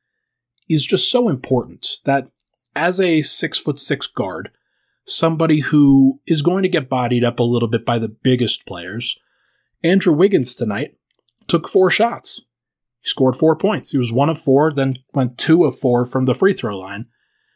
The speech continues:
Just completely out of rhythm and basically a net negative. So that's one thing that if you've got Dozier out there and you've got a player who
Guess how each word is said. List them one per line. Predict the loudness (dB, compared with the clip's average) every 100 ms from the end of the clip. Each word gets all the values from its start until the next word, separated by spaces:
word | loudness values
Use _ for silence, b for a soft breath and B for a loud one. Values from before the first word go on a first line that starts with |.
| _
Just | -6 -2
completely | -2 0 0 2
out | 2 2
of | 2
rhythm | 0 0 -4
and | 0
basically | 0 0 -2 0 2
a |
net | 0 -2
negative. | -2 -2 -2 -10 -6
So | -2 0 0 -2 _ _ _ _ _ _ _
that's | -2 -2 0
one | 0 0
thing | 0 0 2 2
that | 0 -2
if | -4 -2
you've | -2 0
got | -2 -2 -2
Dozier | 0 0 0 -2
out | -4 -4
there | -6 -6 -10 _ _ _ _ _ _ _ _ _ _ _
and | 0 2
you've | 2 2
got | 2 0
a |
player | -4 0 2 2 2
who | 4 6 8 6 4